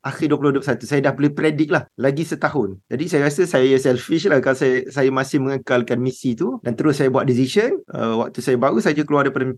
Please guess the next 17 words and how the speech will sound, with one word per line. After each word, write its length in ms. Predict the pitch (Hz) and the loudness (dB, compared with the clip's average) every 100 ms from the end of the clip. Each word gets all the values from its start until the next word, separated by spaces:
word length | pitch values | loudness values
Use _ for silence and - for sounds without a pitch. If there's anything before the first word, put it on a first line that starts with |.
| - | -4
penjara, 480 | 127 127 170 359 - | 0 2 2 0 -2
kita, 320 | - 117 147 135 | -6 -6 -6 -2
saya 240 | 135 135 | 0 0
nak 160 | 135 135 | -2 -2
ada 120 | 127 | -2
seribu, 480 | - 131 143 123 98 - 104 | 0 0 2 0 -4 -6 -8
uh, 160 | 101 | -6
master 320 | 107 131 - | -2 -4 0
dealer. 400 | 131 117 104 90 - | 0 2 -2 -8 -8
Uh, 400 | - 113 113 113 | -2 2 2 2
seribu 240 | 110 127 120 | 2 0 0
master 320 | 127 123 123 | -2 -2 -4
dealer 240 | 135 220 | 0 2
dan 80 | 156 | 2
sekarang 400 | 131 143 135 139 | 0 0 0 0
ni 80 | 185 | 0
sebenarnya, 480 | 143 143 165 214 | 0 0 0 -2